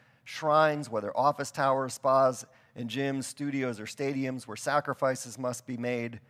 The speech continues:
in order to procure the blessings of the good life and ward off disaster. What are the gods of beauty, power, money, and achievement but the same things that have assumed mythic proportions in our individual lives and in our society?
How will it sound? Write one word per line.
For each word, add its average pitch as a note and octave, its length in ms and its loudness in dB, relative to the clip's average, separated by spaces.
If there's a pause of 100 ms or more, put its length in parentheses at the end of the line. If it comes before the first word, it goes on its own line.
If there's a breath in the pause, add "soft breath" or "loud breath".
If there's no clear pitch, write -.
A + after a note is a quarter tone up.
(360 soft breath)
in B2 100 -8
order A2+ 240 -6
to G#2 60 -16
procure - 440 -8
the B2 80 -4
blessings A#2+ 520 0
of G#2+ 100 -14
the G#2+ 60 -12
good A#2+ 200 -4
life A#2+ 300 4
and G#2 160 -12
ward A#2 220 -4
off A#2 180 0
disaster. A2 680 -6 (1120 soft breath)
What D3 140 2
are F3 60 8
the D3 100 2
gods C#3+ 320 8
of A2 120 -6
beauty, C3+ 300 -2
power, B2+ 400 4
money, B2+ 280 0
and A#2 100 -4
achievement G#2+ 560 -6
but A2 120 -6
the A2 80 -10
same E3 320 -6
things E3 380 -4
that A#2+ 100 -6
have A2+ 80 -4
assumed C3+ 340 -6
mythic C#3 340 -4
proportions C3+ 600 -8
in A2+ 100 -4
our A2 120 -2
individual B2 560 -6
lives A2 520 2 (300 soft breath)
and B2 140 -4
in A#2+ 100 -2
our A#2+ 100 0
society? A#2+ 680 -4